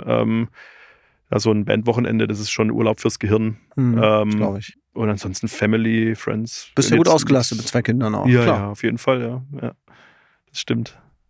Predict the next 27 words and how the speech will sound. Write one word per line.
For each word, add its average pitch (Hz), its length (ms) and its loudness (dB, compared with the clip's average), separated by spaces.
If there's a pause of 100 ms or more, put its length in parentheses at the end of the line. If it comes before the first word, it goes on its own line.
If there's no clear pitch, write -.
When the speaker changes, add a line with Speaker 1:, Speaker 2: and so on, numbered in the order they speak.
(140)
Speaker 2:
Das - 140 -12
ist - 60 -6
schon, 85 220 -10 (520)
hast - 260 0
du, 180 240 4 (400)
du 147 80 0
bist 139 160 0
jetzt 147 140 2
auch 127 100 2
schon 160 140 0
über 123 160 0
vierzig, 127 360 -2
so 120 140 0
wie 120 60 2
ich. 143 300 0
Speaker 1:
Ja. 120 200 0 (380)
Speaker 2:
Hast - 360 -4
du 160 120 2
so 139 140 2
einen 127 100 -2
unternehmerischen 123 840 0
Lifehack? 107 760 -2 (180)
Also 107 280 0
wo 110 80 0
du 113 80 -2
sagst, 110 640 0
äh, 101 320 -12